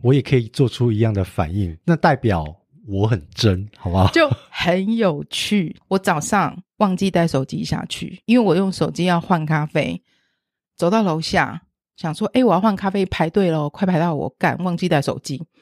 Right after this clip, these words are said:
Speaker 2: 我又走上去拿，再下来，因为我们早上人都很多，好烦哦，这是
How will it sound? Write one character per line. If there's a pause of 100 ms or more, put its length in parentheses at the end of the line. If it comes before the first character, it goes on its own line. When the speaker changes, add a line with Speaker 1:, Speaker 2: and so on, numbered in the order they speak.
(500)
Speaker 2:
我
又
走
上
去
拿， (360)
再
下
来， (180)
因
为
我
们 (140)
早
上
人
都
很
多， (480)
好
烦 (120)
哦，
这
是